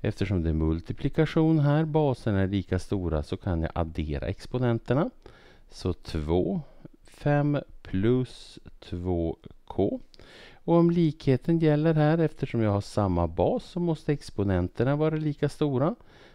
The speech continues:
Så femton är lika med fem plus två K. Subtraherar med fem på båda sidor, så får jag att två K är lika med tio. Dela med två på båda sidor,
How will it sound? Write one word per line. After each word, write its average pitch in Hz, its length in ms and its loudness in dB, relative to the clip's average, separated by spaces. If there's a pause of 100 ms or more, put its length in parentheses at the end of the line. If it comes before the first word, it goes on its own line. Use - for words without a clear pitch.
(120)
Så - 220 -8
femton 101 1000 0
är 110 160 0
lika 101 500 -2
med 76 360 0
fem 170 480 -2 (500)
plus - 580 -4 (240)
två 73 520 -6 (240)
K. 180 340 2 (460)
Subtraherar 90 920 2
med 165 180 2
fem 160 400 2
på - 180 -10
båda 147 340 0
sidor, 147 440 0 (400)
så - 180 -4
får 107 220 2
jag 92 120 4
att - 260 -8
två 80 400 -2 (120)
K 135 420 0 (280)
är 85 140 -4
lika 82 420 -2
med 76 360 -2
tio. 92 580 -2 (1160)
Dela 101 360 4
med 156 220 2
två 151 280 2
på 151 140 -2
båda 147 360 2
sidor, 151 440 2